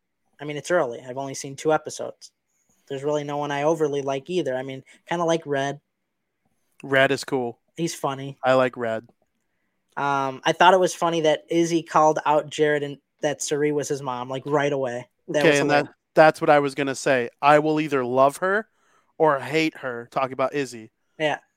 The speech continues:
Speaker 2: Depending on how she handles that information.
Speaker 1: Well, if
Speaker 2: If
Speaker 1: they find out they're related, it's, it's over. They're gonna become massive targets.
Speaker 2: Yes.
Speaker 1: Is that what
Speaker 2: I
Speaker 1: you're gonna
Speaker 2: agree.
Speaker 1: say?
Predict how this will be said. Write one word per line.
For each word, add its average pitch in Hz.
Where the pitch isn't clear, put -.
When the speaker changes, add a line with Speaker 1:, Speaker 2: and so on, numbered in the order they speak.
Speaker 2:
Depending 156
on 151
how 139
she 135
handles 135
that 131
information. 127
Speaker 1:
Well, 190
if 196
Speaker 2:
If 175
Speaker 1:
they 233
find 226
out 180
they're 143
related, 151
it's, 160
it's 151
over. 143
They're 135
gonna 147
become 143
massive 139
targets. 123
Speaker 2:
Yes. 123
Speaker 1:
Is 135
that 160
what 156
Speaker 2:
I -
Speaker 1:
you're 151
gonna 147
Speaker 2:
agree. 147
Speaker 1:
say? 151